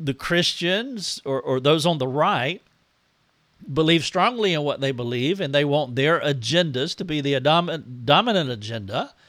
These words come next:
which means there's gonna be possibly a cessation of the other group's agenda, and then the group on the left. Well,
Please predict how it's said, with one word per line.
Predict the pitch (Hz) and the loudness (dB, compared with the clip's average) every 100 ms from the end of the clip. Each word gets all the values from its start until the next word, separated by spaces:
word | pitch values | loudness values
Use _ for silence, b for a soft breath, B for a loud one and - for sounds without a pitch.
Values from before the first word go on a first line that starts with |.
| b b b b b b _ _ | b b b b b b _ _
which | 165 147 143 151 | -4 -2 -2 0
means | 147 151 180 | 2 2 0
there's | 160 143 | -2 -2
gonna | 151 139 | -4 -4
be | 135 143 127 - _ - | 0 0 -2 -8 _ -4
possibly | 151 151 180 147 160 | 0 0 0 -2 -2
a | 180 | 0
cessation | - 139 - 208 214 - 135 196 | 0 0 0 2 2 0 -4 -8
of | 131 143 139 120 - - | -6 -6 -6 -10 -16 -20
the | 170 123 151 | -8 -4 2
other | 175 175 - _ 131 | 4 2 0 _ -10
group's | 113 143 143 - - b b | -4 -4 -4 -6 -8 b b
agenda, | 131 117 123 151 185 B - | -2 -2 -2 0 -2 B -6
and | 160 | 0
then | 180 | 2
the | 170 | 2
group | 139 160 | 0 0
on | 156 147 | 2 2
the | |
left. | 160 254 101 - - | 2 0 -4 -6 -4
Well, | 123 185 180 | -4 -4 -8